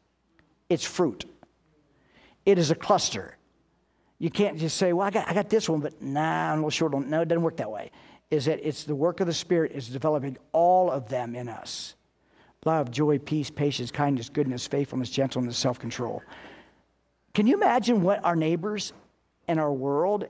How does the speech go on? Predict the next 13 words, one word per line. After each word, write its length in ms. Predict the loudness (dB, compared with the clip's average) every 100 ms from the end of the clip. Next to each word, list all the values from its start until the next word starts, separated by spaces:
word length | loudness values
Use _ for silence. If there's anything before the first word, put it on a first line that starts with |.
| -4
and 100 | -2
our 80 |
church 340 | -2 0 0 -2
would 100 | -4
be 100 | -2
like 440 | 0 0 0 -2 -20 -20 -20 _ _ _ _ _ _ _ _ _
if 160 | 0 2
we 120 | 0
Christians 580 | 2 -2 0 2 2 0
were 180 | -2 -4
truly 640 | -2 0 2 4 2 0 -8 _ _ _ -2
being 220 | 0 0
sanctified 840 | 0 -2 -2 -4 -2 -2 -2 -6